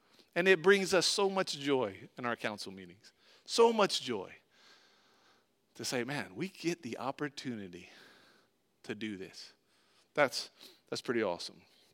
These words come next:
And then Proverbs twenty-two, verse nine. "Blessed are those who are generous, 'cause they feed the poor. Blessed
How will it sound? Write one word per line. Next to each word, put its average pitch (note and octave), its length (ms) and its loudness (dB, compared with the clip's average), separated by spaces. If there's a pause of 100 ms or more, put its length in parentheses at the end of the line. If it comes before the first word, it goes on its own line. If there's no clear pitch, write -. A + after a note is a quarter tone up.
(1120)
And C#3 80 2
then E3 120 8
Proverbs F3 400 12
twenty-two, F#3 480 4
verse E3 240 6
nine. F3 380 6 (1500)
"Blessed F#3+ 280 12
are G3 160 12
those G3 500 10 (140)
who F#3+ 120 10
are F#3 100 12
generous, C#3+ 640 4 (880)
'cause D#3 160 4
they D#3 100 8
feed E3+ 240 0
the E3 100 6
poor. C#3 400 0 (920)
Blessed G3 420 12